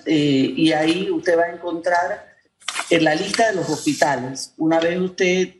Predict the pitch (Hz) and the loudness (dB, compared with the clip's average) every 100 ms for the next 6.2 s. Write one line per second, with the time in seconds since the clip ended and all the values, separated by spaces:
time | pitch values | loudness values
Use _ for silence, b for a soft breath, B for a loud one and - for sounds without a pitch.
0 | - 156 143 131 - 214 226 214 - 151 | -4 -2 -2 -4 0 2 2 -2 0 0
1 | 165 165 160 180 151 - 165 170 175 160 | 2 0 0 0 0 -2 0 2 2 2
2 | 196 220 190 147 - B B B _ 196 | 2 0 2 0 -4 B B B _ 0
3 | 196 196 220 220 233 196 151 185 165 165 | 0 0 -2 0 -2 0 -2 2 0 0
4 | 185 165 156 180 170 151 151 151 180 175 | -4 -2 0 0 -2 0 0 0 -2 0
5 | 135 131 143 151 160 160 160 175 175 - | 0 2 2 4 2 2 2 0 0 0
6 | 139 120 | 2 0